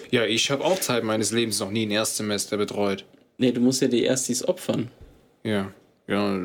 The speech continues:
Speaker 2: man lässt mich auch nicht auf Erstis los, so
Speaker 1: Ja,
Speaker 2: das,
Speaker 1: ist vielleicht
Speaker 2: ja.
Speaker 1: besser so.
Speaker 2: Ja,
Speaker 1: Dann hast du
Speaker 2: das
Speaker 1: ein gutes Verhältnis zum P-C-R-Gott.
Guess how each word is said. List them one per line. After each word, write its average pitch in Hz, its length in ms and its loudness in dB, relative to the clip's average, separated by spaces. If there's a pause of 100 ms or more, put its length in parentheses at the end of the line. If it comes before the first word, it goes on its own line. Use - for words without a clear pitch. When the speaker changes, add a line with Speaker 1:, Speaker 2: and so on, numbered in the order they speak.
(460)
Speaker 2:
man 101 400 -2
lässt 120 280 0
mich 123 140 -2
auch 107 100 -4
nicht 117 160 0
auf 117 120 -2
Erstis 113 440 -2
los, 123 260 2
so - 80 -8
Speaker 1:
Ja, 104 60 -4
Speaker 2:
das, 123 180 4
Speaker 1:
ist 127 120 0
vielleicht 117 260 0
Speaker 2:
ja. 117 60 2
Speaker 1:
besser 113 160 0
so. 107 240 -2 (720)
Speaker 2:
Ja, 117 100 0
Speaker 1:
Dann 123 60 4
hast 113 140 2
du 127 40 4
Speaker 2:
das 120 100 4
Speaker 1:
ein 123 120 4
gutes 135 240 2
Verhältnis 120 420 4
zum 110 200 0
P-C-R-Gott. 113 720 0